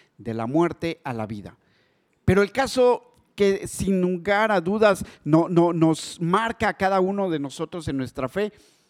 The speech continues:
es precisamente Jesús, ¿sabes? Porque Jesús es crucificado.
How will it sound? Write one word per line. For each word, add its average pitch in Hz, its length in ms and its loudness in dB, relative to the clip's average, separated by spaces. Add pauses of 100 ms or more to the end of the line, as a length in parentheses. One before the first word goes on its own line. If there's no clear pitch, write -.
(180)
es 165 100 -2
precisamente 165 640 -4
Jesús, 123 400 -12
¿sabes? 101 400 -14 (540)
Porque 151 260 -4
Jesús 240 880 -2 (260)
es - 160 -2
crucificado. 147 1000 -8